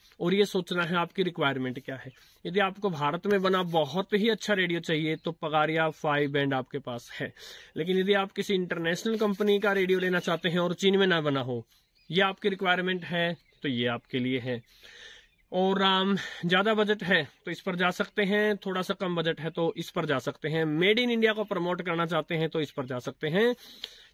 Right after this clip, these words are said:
चाइना से आपको चिढ़ है तो आप, अगर international radio ही चाहिए आपको, तो आप इस पर जा सकते हैं।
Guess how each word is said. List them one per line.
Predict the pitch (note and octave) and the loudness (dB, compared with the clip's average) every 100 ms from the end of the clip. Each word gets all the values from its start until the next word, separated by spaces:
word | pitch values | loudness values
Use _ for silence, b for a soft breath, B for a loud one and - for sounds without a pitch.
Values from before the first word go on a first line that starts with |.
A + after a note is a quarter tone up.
| - | -4
चाइना | F3+ A3 | 0 2
से | A3+ | 4
आपको | A3+ A3 G#3+ | 2 2 -2
चिढ़ | G#3 G3 | 0 0
है | F3 F3 F3 | 0 0 -2
तो | F3 F3 E3+ F3 E3+ | -2 -2 0 0 0
आप, | D3+ D3+ D#3+ F3 D#3+ D#3+ D#3 B B B _ _ - - _ - | -2 -2 -2 2 4 4 2 B B B _ _ -20 -20 _ -6
अगर | D3+ | -2
international | D#3+ E3 F#3+ G#3 A#3 | -2 0 0 2 2
radio | G3 E3+ | 2 2
ही | D#3+ | -2
चाहिए | D#3 D3 C#3+ | -2 0 2
आपको, | C#3 C3+ - D3 C#3+ | 0 -2 -4 -2 -2
तो | - C#3 | -2 -2
आप | C3+ B2+ | -2 0
इस | D3 C#3+ - E3+ | 0 0 0 -8
पर | - D3+ | -4 -4
जा | C3 | -4
सकते | - A#2+ - | -6 -12 -12
हैं। | A#2+ | -12